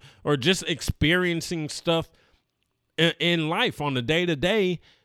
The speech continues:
you really do learn so much, you know? Even, like, talking on this podcast, some people will be like, "Damn, you really do think in a different way." And for me, it's normal for me because this is how I live.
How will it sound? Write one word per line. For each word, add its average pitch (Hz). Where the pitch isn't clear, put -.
you 190
really 214
do 180
learn 160
so 180
much, -
you 135
know? 143
Even, 196
like, 151
talking 170
on 143
this 139
podcast, 143
some 180
people 175
will 139
be 110
like, 110
"Damn, 156
you 175
really 156
do 147
think 151
in 131
a 117
different 117
way." 143
And 135
for 160
me, 185
it's 139
normal 160
for 151
me 185
because 139
this 113
is 113
how 117
I 101
live. 104